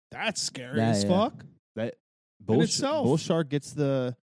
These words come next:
Speaker 3: like, when you watch Shark Week and they do the top ten deadliest sharks, I'm pretty sure it always gets number one because of its ability to
Speaker 1: Just
Speaker 3: go in
Speaker 1: adapt.
Speaker 3: fresh water.
Speaker 2: Just straight up scoot up a
Speaker 1: Dude,
Speaker 2: river.
Speaker 3: But does, doesn't that terrify you? Like,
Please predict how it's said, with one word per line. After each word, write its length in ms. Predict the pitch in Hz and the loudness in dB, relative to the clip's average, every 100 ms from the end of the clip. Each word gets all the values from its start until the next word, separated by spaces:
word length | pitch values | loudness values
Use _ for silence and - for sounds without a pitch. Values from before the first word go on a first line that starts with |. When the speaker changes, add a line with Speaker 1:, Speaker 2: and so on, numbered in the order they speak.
| _ - | _ -4
Speaker 3:
like, 120 | 110 | -2
when 140 | 113 | 0
you 120 | 117 110 | 0 -2
watch 220 | 107 107 | -2 -6
Shark 380 | - 101 98 110 | -6 -6 -4 -4
Week 160 | 101 | -6
and 80 | 101 | -4
they 60 | 92 | -6
do 140 | 90 | -6
the 80 | 90 | -8
top 280 | - 90 - | -8 -12 -12
ten 220 | 101 90 | -10 -10
deadliest 460 | 90 90 95 87 - | -10 -8 -8 -10 -10
sharks, 460 | 101 95 110 - - | -10 -8 -10 -16 -20
I'm 80 | 98 | -10
pretty 200 | 117 151 | -4 -4
sure 220 | - 131 | -2 -2
it 60 | 120 | 0
always 200 | 117 113 | 0 0
gets 240 | 117 - | -4 -6
number 240 | 120 110 101 | -8 -6 -6
one 340 | 104 139 107 | -4 -4 -4
because 420 | 95 - 113 113 | -8 -4 -2 -2
of 120 | 104 | -2
its 160 | 104 - | -6 -8
ability 580 | 92 107 104 104 101 101 - | -8 -6 -6 -6 -6 -8 -10
to 500 | 101 98 98 98 - - _ _ | -8 -6 -6 -8 -10 -18 _ _
Speaker 1:
Just 240 | 170 160 151 | -10 -8 -4
Speaker 3:
go 100 | 113 | -2
in 100 | 110 | -2
Speaker 1:
adapt. 180 | 107 - | -4 -6
Speaker 3:
fresh 280 | 117 113 | -8 -8
water. 400 | 117 135 147 82 - | -8 -6 -6 -10 -4
Speaker 2:
Just 200 | 113 - | -4 0
straight 240 | 127 117 | 4 4
up 100 | 110 | 2
scoot 400 | - - 123 110 | -2 -4 2 4
up 160 | 107 95 | 2 2
a 40 | |
Speaker 1:
Dude, 80 | 92 | 2
Speaker 2:
river. 160 | 98 - | 2 2
Speaker 3:
But 80 | |
does, 140 | 208 202 | 2 0
doesn't 280 | 139 190 226 | -2 -2 -2
that 160 | 247 - | -8 -4
terrify 420 | 160 190 - 196 | -2 -2 -2 -2
you? 100 | 196 | 0
Like, 220 | 139 127 | 0 -2